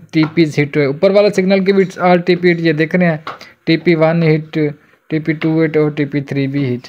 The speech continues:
ठीक है, तीन टीपीज़ हिट हुए गोल्ड के। अभी मैं आप लोगों को market पे लेके चलता हूँ, आप लोगों को दिखाता हूँ कि वाकई हुए या नहीं हुए। ठीक है, चलें जी, आ जाओ जनाब, जल्दी जल्दी से आ जाओ, रुकना नहीं है काम, रुकना नहीं चाहिए। यहाँ पे आप लोगों को आप दिखाता हूँ मैं।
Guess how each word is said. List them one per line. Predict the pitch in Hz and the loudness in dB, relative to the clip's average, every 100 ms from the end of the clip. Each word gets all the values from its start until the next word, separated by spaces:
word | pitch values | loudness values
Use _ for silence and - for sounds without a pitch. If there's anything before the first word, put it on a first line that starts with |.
| - | -8
ठीक | 185 202 | -4 0
है, | 208 | 0
तीन | 180 196 208 190 | 2 2 2 2
टीपीज़ | 170 156 170 143 | 0 0 -2 0
हिट | 147 143 | -2 0
हुए | 139 139 | 0 0
गोल्ड | 135 135 | -2 -2
के। | 143 | 0
अभी | 160 | 2
मैं | 180 175 | 4 4
आप | 165 | 2
लोगों | 160 | 0
को | 156 | 2
market | 143 143 160 | 2 0 0
पे | 175 | 2
लेके | 175 165 165 | 2 2 0
चलता | 160 151 | -2 -2
हूँ, | 156 | -2
आप | 139 | -2
लोगों | 135 | -2
को | 135 | -2
दिखाता | 131 135 143 151 | -2 -2 -2 -2
हूँ | 151 | -4
कि | 143 | -2
वाकई | 135 131 131 143 | 0 -2 0 -4
हुए | 131 147 | -2 -4
या | 147 | -2
नहीं | 127 123 | -4 -6
हुए। | 120 120 | -8 -8
ठीक | 165 175 | -8 -4
है, | 160 - - - - _ - | -6 -6 -20 -20 -20 _ 0
चलें | 190 202 | 2 4
जी, | 190 175 | 4 2
आ | 180 | 4
जाओ | 180 175 | 4 4
जनाब, | 170 156 151 | 4 2 2
जल्दी | 165 170 | 0 2
जल्दी | 170 165 165 | 2 0 0
से | 160 | 0
आ | 151 | 0
जाओ, | 156 160 156 - 127 | 2 -2 -4 -10 -10
रुकना | 151 151 180 175 | -8 -2 0 2
नहीं | 165 | 2
है | 165 | 0
काम, | 156 160 156 | 0 -2 -2
रुकना | 143 160 | -4 -2
नहीं | 165 151 | -2 0
चाहिए। | 156 156 | 2 2
यहाँ | 147 147 160 | 2 2 2
पे | 170 | 2
आप | 156 | 0
लोगों | 151 147 | 0 0
को | |
आप | 147 139 | -2 -2
दिखाता | 139 135 135 156 | -2 -2 -2 -4
हूँ | 156 | -2
मैं। | 151 151 147 | -4 -6 -10